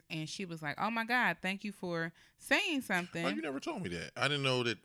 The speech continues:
Speaker 2: I thought she knew. And
Speaker 1: Uh-uh. I text her.
Speaker 2: Mm.
Speaker 1: And I, she was like, "Thank you for saying something." She said, "Because I have water all over the place." So she was affected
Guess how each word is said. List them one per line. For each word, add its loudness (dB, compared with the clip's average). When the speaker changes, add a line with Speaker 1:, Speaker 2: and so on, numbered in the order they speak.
Speaker 2:
I 2
thought 2
she -4
knew. 2
And -4
Speaker 1:
Uh-uh. 2
I 2
text 2
her. 0
Speaker 2:
Mm. -4
Speaker 1:
And 2
I, 2
she -2
was -2
like, 0
"Thank 2
you -6
for -4
saying -2
something." -6
She -8
said, -2
"Because -4
I -2
have -2
water 0
all 0
over -2
the -4
place." -4
So 6
she 2
was 4
affected 2